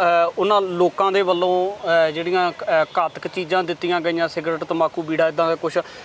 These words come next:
ਤਾਂ ਕੀ ਲੱਗਦਾ ਕਿ ਜਿਹੜੀਆਂ ਬੱਚਿਆਂ ਨੂੰ ਇੱਦਾਂ ਦੀਆਂ ਚੀਜ਼ਾਂ ਦੇਣੀਆਂ,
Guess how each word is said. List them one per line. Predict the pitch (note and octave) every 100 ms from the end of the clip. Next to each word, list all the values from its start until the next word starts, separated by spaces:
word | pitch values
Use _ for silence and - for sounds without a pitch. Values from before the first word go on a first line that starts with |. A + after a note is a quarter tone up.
| -
ਤਾਂ | C#4
ਕੀ | - C4+
ਲੱਗਦਾ | C#4+ C#4 B3+ C#4+
ਕਿ | C#4+ C#4 C#4 C#4 -
ਜਿਹੜੀਆਂ | D#3+ A#3 C4
ਬੱਚਿਆਂ | A#3 F3 - G3+ G#3+
ਨੂੰ | G#3+
ਇੱਦਾਂ | G#3 G3+
ਦੀਆਂ | G#3 A3
ਚੀਜ਼ਾਂ | G#3 F#3 G#3
ਦੇਣੀਆਂ, | G3+ G3+ G3+ G#3+